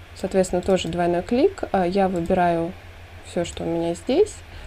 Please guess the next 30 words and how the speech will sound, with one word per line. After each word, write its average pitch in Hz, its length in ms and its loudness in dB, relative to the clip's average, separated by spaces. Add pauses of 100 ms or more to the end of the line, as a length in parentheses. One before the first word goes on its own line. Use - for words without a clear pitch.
(380)
И, 285 200 2
соответственно, 190 880 0 (360)
говорю 190 320 0
вот 190 200 -4
этими 190 260 -2
тканюшечками. - 760 -10 (580)
Вот 247 200 2
они 196 180 6
у 202 40 4
меня 185 200 4
перезалились. 180 680 -2 (580)
Щас 208 260 2
сделаю 190 360 4
ещё 180 200 0
один 185 220 2
момент. 226 380 2
Я 196 140 2
его 190 140 0
н-, 185 360 2
здесь 185 220 -2
не 196 140 4
показала, 180 540 0
не 175 180 0
учла. 220 460 2 (540)
Щас 208 180 0
я 208 100 4
вам 196 120 4
его 180 220 2
тоже 196 240 0
покажу. 180 480 -2